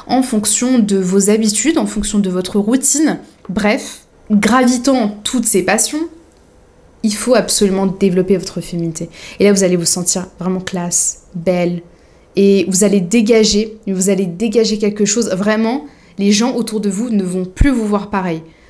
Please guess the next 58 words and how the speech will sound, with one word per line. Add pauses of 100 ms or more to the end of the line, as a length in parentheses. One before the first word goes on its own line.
(120)
Vous
serez (160)
rayonnante, (100)
mais
réellement, (260)
et
je
vous
le
dis. (920)
Alors,
il
y
a
encore
autre
chose,
il
y
a
encore
autre
chose,
mais
ça, (100)
on
peut
en
parler
pendant
des
heures,
mais
je
vais
terminer
sur
ça. (1300)
C'est
que
forcément,
en
islam, (680)
c'est (140)
dingue,
hein.
Vous
voyez
la,
la,
la,
la
fameuse
phrase
des
gens
qui
disent «